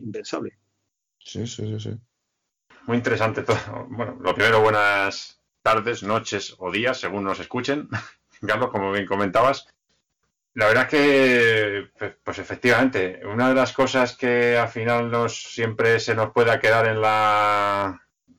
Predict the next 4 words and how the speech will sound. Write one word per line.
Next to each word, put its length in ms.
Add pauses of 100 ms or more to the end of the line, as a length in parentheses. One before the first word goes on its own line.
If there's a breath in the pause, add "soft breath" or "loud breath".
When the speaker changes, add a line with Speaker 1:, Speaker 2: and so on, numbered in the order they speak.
(340)
Speaker 3:
como 220
duda 580
o 260
pregunta, 1300